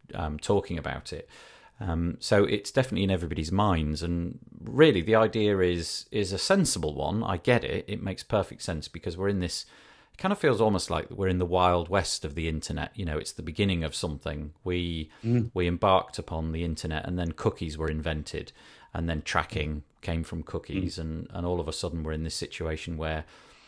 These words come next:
Speaker 1: we've decided over the last eight, ten years that we're gonna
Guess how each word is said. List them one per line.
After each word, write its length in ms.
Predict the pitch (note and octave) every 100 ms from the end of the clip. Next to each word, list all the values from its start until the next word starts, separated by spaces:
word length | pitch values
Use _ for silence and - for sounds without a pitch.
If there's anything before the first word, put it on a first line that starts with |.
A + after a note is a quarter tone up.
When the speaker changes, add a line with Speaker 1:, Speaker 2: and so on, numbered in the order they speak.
| _ _
Speaker 1:
we've 180 | F#2 F2
decided 560 | F#2+ - F#2 F2 E2 E2+
over 180 | E2+
the 100 | D#2+
last 380 | E2 D#2+ E2 - -
eight, 240 | E2 -
ten 260 | - E2 E2+
years 440 | E2+ D2+ D2 -
that 120 | D2
we're 100 | E2+
gonna 260 | E2+ D#2+